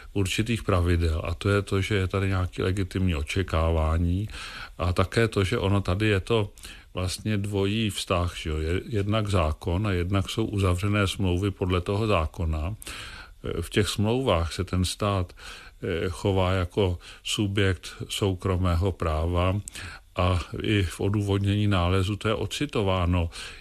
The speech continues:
jak ty smlouvy uzavřel, že řekl, ano, to se bude řídit právní úpravou platnou v době, e, uzavření té smlouvy. E, stát je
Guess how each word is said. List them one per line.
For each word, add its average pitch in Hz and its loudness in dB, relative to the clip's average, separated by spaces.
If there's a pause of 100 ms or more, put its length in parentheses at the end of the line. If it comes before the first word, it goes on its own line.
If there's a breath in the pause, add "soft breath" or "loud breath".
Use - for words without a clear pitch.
jak 101 0
ty 101 0
smlouvy 92 0
uzavřel, 98 0
že 87 0
řekl, 87 -2
ano, 90 2
to 92 -2
se - -2
bude 95 0
řídit 90 0 (600 loud breath)
právní 92 2
úpravou 90 2 (340 loud breath)
platnou 95 2
v 87 -2
době, 95 0
e, 82 2 (580 loud breath)
uzavření 92 4
té 92 2
smlouvy. 87 2 (600 loud breath)
E, 92 -2
stát 87 2
je 92 4